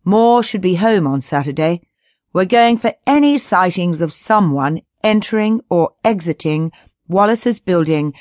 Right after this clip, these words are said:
between eleven and midnight, Thursday night. And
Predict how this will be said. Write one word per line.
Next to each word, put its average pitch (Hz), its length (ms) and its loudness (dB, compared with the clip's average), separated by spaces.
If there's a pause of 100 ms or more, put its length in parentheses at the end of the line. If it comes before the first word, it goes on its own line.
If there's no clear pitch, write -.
(160)
between 170 360 -2
eleven 175 680 0
and 175 180 -2
midnight, 143 560 -6 (140)
Thursday 156 640 -2
night. 139 480 -6 (560)
And 214 220 0